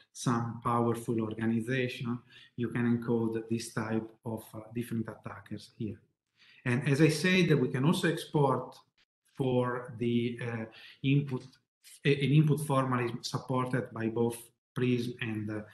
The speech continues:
Storm, which are very popular pro-, exact probabilistic model checkers. And, uh, if the state space of the model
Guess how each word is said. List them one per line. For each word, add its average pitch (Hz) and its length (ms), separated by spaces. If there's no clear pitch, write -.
Storm, 180 680
which 107 220
are 107 80
very 107 260
popular 107 540
pro-, 120 180
exact 113 540
probabilistic 117 520
model 147 220
checkers. 151 680
And, 120 280
uh, 113 140
if 147 240
the 131 100
state 151 360
space 131 340
of 110 160
the 120 100
model 113 460